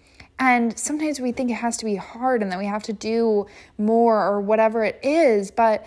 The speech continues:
in real truth, you know that that's not actually true. Somewhere inside of you, the truth resonates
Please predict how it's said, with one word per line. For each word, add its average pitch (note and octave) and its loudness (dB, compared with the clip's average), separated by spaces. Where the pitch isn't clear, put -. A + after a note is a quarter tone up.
in B3+ -2
real D#4 2
truth, - -4
you B3 0
know C4 0
that G#3+ -2
that's G3+ -4
not A3 -4
actually G3 -6
true. - -8
Somewhere C#4+ -2
inside A3 0
of G3 -4
you, G3 -2
the A3+ 2
truth B3 -2
resonates G3+ -2